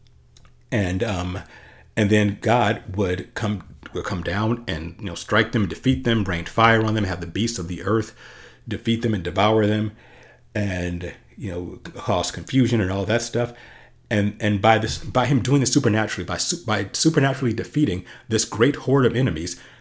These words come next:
Israel, which is secular right now, uh, they would suddenly realize, um, "Oh, we, the God of our Bible is real, and he is protecting us," and th-, and they will know that he is God.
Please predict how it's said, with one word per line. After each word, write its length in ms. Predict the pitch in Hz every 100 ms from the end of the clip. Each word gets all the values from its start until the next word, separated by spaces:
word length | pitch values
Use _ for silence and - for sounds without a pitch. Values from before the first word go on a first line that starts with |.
| _
Israel, 340 | 135 160 107 98
which 180 | 135
is 140 | 131 -
secular 460 | 160 202 90 80 -
right 220 | 87 85
now, 300 | 82 87 113 - - - - - - - - _ -
uh, 180 | 113 104
they 180 | 95 123
would 120 | 139
suddenly 260 | - 123 101
realize, 320 | 127 160 -
um, 220 | 117 110
"Oh, 240 | - 127 -
we, 200 | 113 117 - -
the 140 | 85
God 280 | 95 107 120
of 120 | 107
our 120 | 107
Bible 420 | 90 110 139 107 -
is 300 | 127 113 92
real, 420 | 82 82 127 - _ _
and 120 | 104 90
he 160 | 104
is 120 | 147
protecting 540 | - 113 - 131 113 78
us," 200 | 78 - - - -
and 220 | 95 92
th-, 140 | - -
and 220 | 104 95 90
they 160 | 104 110
will 160 | 113
know 340 | 104 82 80 98
that 240 | 92 95
he 160 | 92 87
is 100 | 90
God. 380 | 135 90 -